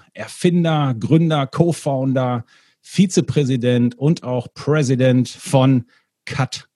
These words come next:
the Bullshit. Und das, äh, wirst du ja nicht müde, immer wieder in deinen Videos und Posts zu sagen. Und natürlich sagst du das mit so einem verschmitzten, ironischen Lächeln.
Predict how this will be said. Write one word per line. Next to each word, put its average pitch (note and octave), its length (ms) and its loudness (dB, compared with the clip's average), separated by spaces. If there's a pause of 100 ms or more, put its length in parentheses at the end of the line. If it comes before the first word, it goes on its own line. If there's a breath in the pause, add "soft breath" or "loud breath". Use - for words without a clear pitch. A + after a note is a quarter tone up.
the G#2+ 160 -6
Bullshit. G2+ 680 -10 (160)
Und A#2 220 -4
das, D#3+ 360 -2 (100)
äh, C3 320 -2
wirst D3+ 220 2
du D3 40 4
ja C3 140 4
nicht B2+ 180 2
müde, D3 300 4
immer D3 260 0
wieder C3+ 220 0
in A#2 140 0
deinen A2 200 -2
Videos B2 440 -2
und A2 200 -6
Posts - 640 -6
zu A2+ 100 -4
sagen. A2 480 -2
Und A2+ 220 -4
natürlich A#2 500 -4
sagst F#2+ 400 -6
du A2+ 60 -4
das F#2+ 280 -6
mit - 120 -14
so - 80 -10
einem G2 100 -6
verschmitzten, - 920 -4
ironischen G#2+ 1120 -2 (100)
Lächeln. A2+ 760 0